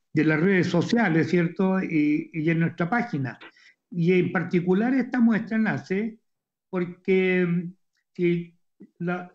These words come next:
las tres muestras, las dos muestras anteriores, eh, tenemos un cierto criterio curatorial, incluir artistas chilenos, artistas, y en especial artistas valdivianos.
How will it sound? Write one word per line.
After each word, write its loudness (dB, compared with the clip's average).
las -8
tres 0
muestras, -2
las -6
dos 0
muestras 2
anteriores, 0
eh, -2
tenemos 2
un 4
cierto 0
criterio 0
curatorial, -2
incluir 0
artistas -4
chilenos, -2
artistas, -4
y 2
en 4
especial -2
artistas -4
valdivianos. 0